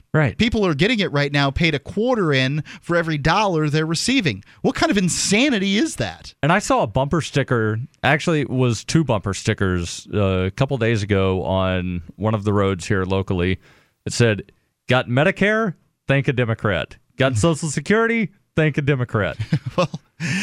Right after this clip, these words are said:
Speaker 2: yeah, I,
Speaker 1: I
Speaker 2: I
Speaker 1: don't want either of those.
Speaker 2: Uh, right. Well, the thing is, is I've actually opted out of Social Security. I mean, a lot of people say, "How'd you do that?" Well, I read
Speaker 1: You're
Speaker 2: a letter.
Speaker 1: self-employed.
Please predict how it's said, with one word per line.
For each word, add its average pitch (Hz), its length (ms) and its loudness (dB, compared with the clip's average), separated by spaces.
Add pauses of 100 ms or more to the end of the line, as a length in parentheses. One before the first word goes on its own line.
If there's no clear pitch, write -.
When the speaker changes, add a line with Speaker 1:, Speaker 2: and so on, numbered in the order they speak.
(140)
Speaker 2:
yeah, 214 200 2
I, 190 100 4
Speaker 1:
I 233 140 2
Speaker 2:
I - 20 2
Speaker 1:
don't 285 220 -2
want 269 240 -2
either 269 320 0
of 233 120 -2
those. 175 600 0
Speaker 2:
Uh, 175 60 -2
right. 269 220 2
Well, 202 120 0
the 196 100 -2
thing 240 220 -2
is, 277 200 0
is 190 140 0
I've 226 240 0
actually 196 520 -2
opted 220 380 0
out 320 240 2
of 143 120 -2
Social 131 360 -2
Security. 107 540 -2
I 117 40 0
mean, 131 100 2
a 135 40 0
lot 170 140 2
of 170 40 -6
people 151 200 -2
say, 135 260 2 (200)
"How'd 359 340 0
you 262 80 -2
do 392 400 2
that?" 143 420 -2
Well, 143 300 0 (300)
I 156 120 4
read 190 220 2
Speaker 1:
You're 156 120 2
Speaker 2:
a - 20 2
letter. 202 180 4
Speaker 1:
self-employed. 151 840 0